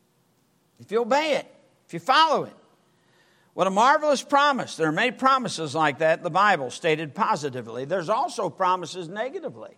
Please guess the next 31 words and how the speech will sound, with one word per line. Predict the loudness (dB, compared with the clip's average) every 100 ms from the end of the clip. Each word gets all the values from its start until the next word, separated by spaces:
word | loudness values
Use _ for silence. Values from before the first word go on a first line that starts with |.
| _ _ _ _ _ _
For | 0 2
instance, | 2 -2 -10 -18 -20 _
in | -2 -2 0
Proverbs | 0 0 0 -6 -6
twenty-eight | -4 0 0 0
and | -2
verse | -2 -4
nine, | 0 2 2 0 -4 -16 -20 -20 _
"He | -6 -2 0 -2
that | 0 0 0 -4
turneth | -2 0 0 -2
away | -2 0 0 0
his | -2 -6
ear | -6 -2 -2 -4
from | -8 -10
hearing | -8 -8 -6 -6
the | -4
law, | -2 0 -2 -4 -8 _ _ _ _ _ -4
even | -2 0 0 0
his | 0 -4 -8
prayer | -16 -2 0 2 2 2 2 0
shall | -4 -6
be | -4 -6
abomination." | -4 -4 -4 -8 -14 -16 -20 -20 _ _ _ _ _ _ _ _ _ _ _ _ _ _ _ _ _ _ _ _ _ _
Why? | -4 -2
God | 0 0 2
wants | -2 -4
you |
to | -4
hear | -4 -4 -8
it. | -10